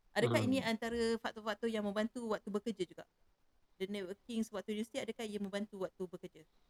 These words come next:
Speaker 2: Betul, betul. Sangat membantu. Sebab, um, bila kita bekerja,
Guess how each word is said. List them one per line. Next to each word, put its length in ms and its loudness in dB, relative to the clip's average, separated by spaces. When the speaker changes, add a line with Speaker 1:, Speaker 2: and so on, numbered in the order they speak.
Speaker 2:
Betul, 560 6
betul. 400 2
Sangat 240 4
membantu. 560 2
Sebab, 480 8
um, 880 6
bila 320 8
kita 240 4
bekerja, 480 0